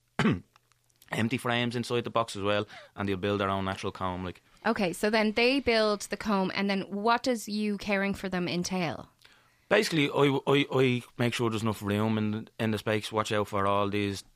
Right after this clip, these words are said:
Speaker 1: types of diseases and mites. Like, there's a thing called varroa mite. It's the, it's probably the biggest killer now, the,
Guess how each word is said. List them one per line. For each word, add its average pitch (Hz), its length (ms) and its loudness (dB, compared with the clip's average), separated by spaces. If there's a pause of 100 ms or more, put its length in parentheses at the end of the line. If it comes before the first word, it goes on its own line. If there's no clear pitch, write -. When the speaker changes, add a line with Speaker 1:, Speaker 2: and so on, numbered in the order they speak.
Speaker 1:
types 107 260 0
of 98 80 -6
diseases 98 640 -2
and 92 220 -4
mites. 98 480 -2
Like, 95 240 -4
there's 92 340 -8
a 101 60 -6
thing 104 200 -4
called 98 260 -2
varroa 95 260 2
mite. 101 220 -2 (260)
It's - 320 -10 (140)
the, 87 100 -10 (160)
it's - 100 -20
probably 95 220 -6
the 90 80 -8
biggest 95 240 -6
killer 95 440 -6
now, 92 320 -4
the, 95 160 -6